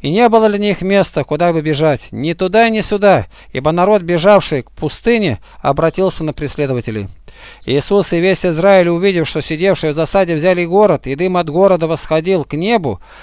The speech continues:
возвратились и стали поражать жителей Гая. А те из города вышли навстречу им, так что они находились в середине между израильтянами, из которых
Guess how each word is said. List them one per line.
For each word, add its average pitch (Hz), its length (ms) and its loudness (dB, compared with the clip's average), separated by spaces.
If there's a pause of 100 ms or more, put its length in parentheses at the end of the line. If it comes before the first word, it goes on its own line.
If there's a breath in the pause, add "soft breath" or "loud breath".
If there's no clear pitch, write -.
(140 loud breath)
возвратились 156 840 0
и 147 60 -4
стали 165 340 0
поражать 147 540 0
жителей 143 420 -4
Гая. 123 420 -2 (720 loud breath)
А 160 180 4
те 254 300 2
из 180 100 -2
города 170 400 4
вышли 196 300 -2
навстречу 170 500 -4
им, 135 300 -4 (580 soft breath)
так 185 200 4
что - 200 0
они 208 300 0
находились 202 500 0
в - 100 -10
середине 214 540 0
между 175 400 0
израильтянами, 151 840 -2 (340 soft breath)
из 123 160 -6
которых 202 520 0